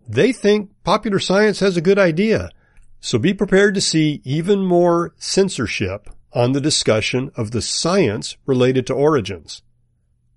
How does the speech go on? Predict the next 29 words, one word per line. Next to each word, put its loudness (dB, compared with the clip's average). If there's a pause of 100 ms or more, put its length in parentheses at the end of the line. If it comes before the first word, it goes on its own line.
Now, -2
I've 2
mentioned 0
many 0
times -2 (160)
on 0
this -4
show -2 (500)
the -4
absolute 0 (400)
raving 0
suppression -2 (320)
of -4
the 4
evidence 2
for 0
intelligent 0
design, -2
let -2
alone 2
creationism. -6 (840)
The -2
evolution 2
community 2
will 2
do -2
anything 0
they 0
can -2